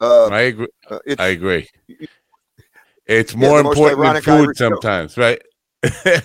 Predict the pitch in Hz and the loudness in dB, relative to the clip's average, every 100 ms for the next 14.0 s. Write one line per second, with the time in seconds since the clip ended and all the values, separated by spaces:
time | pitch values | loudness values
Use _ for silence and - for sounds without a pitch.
0 | - 139 - 165 240 120 127 139 139 123 | -6 -20 -10 -2 2 2 0 0 0 0
1 | 87 - 135 143 143 175 165 147 147 156 | -4 -4 -2 -2 2 2 2 0 0 0
2 | 147 185 208 - 175 175 147 156 147 190 | 2 4 2 0 -2 -2 -2 -4 0 0
3 | 170 180 139 170 139 - - 120 127 127 | 0 -4 -2 2 2 0 -8 -6 -4 -4
4 | 120 117 120 110 - 98 87 76 62 - | -4 -4 -2 -4 -4 -6 -6 -8 -14 -16
5 | - 151 147 147 151 143 - - 107 104 | -4 -2 0 0 -2 -4 -10 -12 -10 -10
6 | - 147 104 131 - 95 - - - 175 | -4 0 0 -2 -8 -16 -16 -20 -4 -4
7 | - _ _ _ _ _ - 180 190 180 | -4 _ _ _ _ _ -6 -4 -2 -2
8 | 151 180 180 170 147 123 120 131 147 127 | -2 -2 -2 -4 -4 -6 -4 -4 -4 -2
9 | 139 120 127 143 151 147 143 131 131 139 | -2 -2 -6 -8 -6 -4 -4 -4 -4 -4
10 | 139 - 120 113 110 127 127 131 131 127 | -6 -6 -6 -6 -6 -4 -4 -6 -10 -6
11 | 110 - _ _ _ _ 139 139 135 131 | -6 -8 _ _ _ _ -6 -2 0 0
12 | 120 - _ _ _ _ 113 104 101 90 | -2 -6 _ _ _ _ -2 0 -2 -6
13 | _ _ - 143 139 135 131 127 127 113 | _ _ -6 -2 0 2 0 0 -4 -6